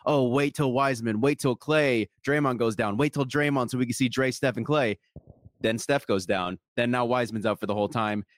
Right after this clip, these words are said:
They didn't go get a second center. I think a lot of people started to, uh, you know, li-, like Obi, wonder if, if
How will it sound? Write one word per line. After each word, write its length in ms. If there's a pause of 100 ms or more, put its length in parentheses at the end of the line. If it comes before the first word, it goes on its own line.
They 80
didn't 160
go 80
get 140
a 40
second 280
center. 340 (260)
I 80
think 200
a 40
lot 200
of 80
people 260
started 460
to, 460 (500)
uh, 320
you 80
know, 160
li-, 160
like 260
Obi, 300
wonder 360
if, 220
if 240